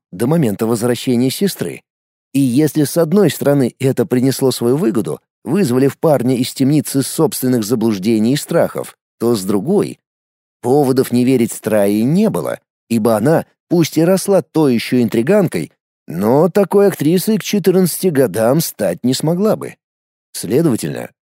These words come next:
у неё действительно пробудится тёмный дар, уже успевший устроить эпидемию в рамках одной казармы. К счастью, всего лишь казармы, а не города. Ведь в противном случае церковники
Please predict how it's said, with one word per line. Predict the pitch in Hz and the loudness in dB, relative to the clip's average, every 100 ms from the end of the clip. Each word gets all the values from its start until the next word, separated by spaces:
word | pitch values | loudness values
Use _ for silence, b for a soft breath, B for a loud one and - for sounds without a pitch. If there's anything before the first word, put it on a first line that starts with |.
| - | -4
у | 107 | 0
неё | 123 123 147 | 2 2 0
действительно | 123 117 110 - 170 - 95 76 | 0 -2 -2 -2 -2 -2 -4 -2
пробудится | 113 110 151 170 156 190 | -2 0 0 0 -2 -4
тёмный | 151 139 123 156 | -2 -2 0 0
дар, | 170 180 - - _ - | 2 0 -2 -12 _ -6
уже | 196 202 | -2 0
успевший | 208 185 - 190 - - 131 | 0 0 0 2 2 0 0
устроить | - 165 160 123 123 | 0 0 0 0 -2
эпидемию | 113 110 180 123 98 | -4 0 0 2 0
в | 87 | 0
рамках | 185 175 151 156 - | 2 2 0 -4 -4
одной | 156 165 151 135 | -4 -2 0 0
казармы. | 104 143 131 98 67 55 - _ _ _ _ _ _ _ | 0 -4 -2 -2 -4 -12 -18 _ _ _ _ _ _ _
К | - | -14
счастью, | - 127 165 - - - | -2 0 0 -2 -12 -12
всего | - - 107 117 | -10 -6 0 2
лишь | 123 - | 2 -2
казармы, | - 123 101 131 175 151 76 - _ | -4 -4 0 2 2 0 -4 -12 _
а | 107 | -4
не | 113 147 | -2 -2
города. | 147 208 90 64 - _ _ | 0 0 -2 -6 -14 _ _
Ведь | 82 120 143 | -4 0 -2
в | - | -2
противном | 139 151 247 220 156 120 | -2 -2 -2 0 0 2
случае | 139 107 - 82 60 - | 0 0 -2 -8 -8 -10
церковники | - 127 - 233 143 110 - 57 | 0 0 2 0 0 -2 -8 -14